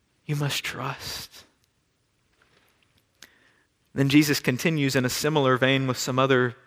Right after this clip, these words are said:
specific things. He says we must value him more than our own comfort or reputation. Look at verse twenty-seven.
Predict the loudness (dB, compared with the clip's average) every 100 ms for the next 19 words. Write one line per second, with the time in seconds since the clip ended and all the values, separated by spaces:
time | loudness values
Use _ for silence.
0 | _ -14 -8 -6 0 0 0 -4 -4 -2
1 | -2 -2 -6 -10 -14 -20 -20 -2 2 6
2 | 6 8 6 8 8 6 4 8 8 8
3 | 8 6 6 6 6 4 0 -6 2 6
4 | 8 10 10 10 10 10 8 8 6 4
5 | 2 -2 -6 2 2 2 4 4 4 -2
6 | -12 -18 -20 -20 _ 0 6 6 6 2
7 | 4 2 2 -2 -4 -6 -16 _ _ _
8 | _ _ _ _ _ _ _ _ _ _
9 | -8 -2 2 2 0 -4 -4 -4 -2 -2
10 | -2 -6